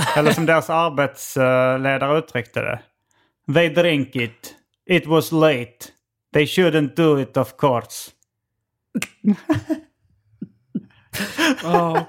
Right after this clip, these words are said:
Speaker 1: "They took it", ska
Speaker 2: Ja.
Speaker 1: man också. Ja.
Speaker 2: Ja, ja. Ja, jag beklagar.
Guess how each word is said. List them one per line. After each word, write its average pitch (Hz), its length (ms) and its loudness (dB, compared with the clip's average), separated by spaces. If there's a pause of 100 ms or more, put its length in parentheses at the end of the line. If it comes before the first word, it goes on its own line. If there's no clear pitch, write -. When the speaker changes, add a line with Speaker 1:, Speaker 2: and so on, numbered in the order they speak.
(720)
Speaker 1:
"They 175 140 4
took - 380 -2
it", 113 160 -10
ska 160 120 -10
Speaker 2:
Ja. 127 140 2
Speaker 1:
man 123 140 -2
också. 143 160 -16 (880)
Ja. 143 220 -2 (960)
Speaker 2:
Ja, 190 80 -4 (300)
ja. 135 200 -10 (880)
Ja, 170 160 0
jag 165 120 -2
beklagar. 151 540 -2